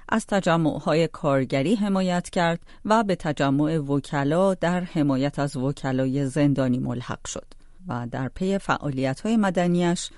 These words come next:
نهایتاً در شهریور نود و هفت از شهرداری فردوسیه اخراج شد. زرتشت احمدی راقب پیشتر هم دو بار در دادگاه انقلاب شهریار محکوم شده است.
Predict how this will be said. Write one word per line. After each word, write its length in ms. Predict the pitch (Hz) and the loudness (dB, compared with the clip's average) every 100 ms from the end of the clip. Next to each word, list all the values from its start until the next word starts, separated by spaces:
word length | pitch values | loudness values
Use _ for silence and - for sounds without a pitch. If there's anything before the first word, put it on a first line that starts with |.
| - 233 | -4 0
نهایتاً 520 | 226 233 220 - 240 | 4 4 2 2 2
در 240 | 190 160 | 2 2
شهریور 600 | 160 - 135 139 139 139 | 2 -2 -2 0 2 2
نود 400 | 147 131 127 123 | 2 2 -2 -2
و 60 | 127 | -4
هفت 500 | - 170 185 - - - - | -2 0 0 -2 -16 -20 -6
از 220 | 160 - | -4 -2
شهرداری 600 | - 151 143 - 151 226 247 | 0 0 0 0 2 4 2
فردوسیه 800 | - 127 127 131 - - 175 - | 2 0 0 -4 -6 -2 -2 -2
اخراج 500 | 170 - - 160 - | -4 -6 -4 -4 -4
شد. 220 | - - - - - - - - | -10 -12 -14 -20 -20 -20 -20 -4
زرتشت 600 | 190 208 208 233 - 190 | 2 2 2 -4 -4 -2
احمدی 460 | 160 156 143 143 | 0 0 -2 -2
راقب 480 | 139 143 - 185 190 - | -2 -2 0 0 -2 -4
پیشتر 460 | 156 156 - 202 | -10 -8 -4 -2
هم 340 | 190 190 185 170 - | -2 -2 -2 -2 2
دو 140 | 208 | 2
بار 220 | 185 180 | 4 2
در 260 | 156 147 143 | 0 0 0
دادگاه 460 | 135 127 - 143 | 0 -2 -2 -2
انقلاب 500 | 151 143 135 135 143 | 0 2 2 0 -2
شهریار 600 | 143 - 139 - 131 135 | -4 -2 -4 -2 -2 0
محکوم 500 | 139 147 139 - 135 | 0 -2 -4 -6 -8
شده 300 | 123 - - | -6 -8 -8
است. 360 | - - - | -10 -12 -18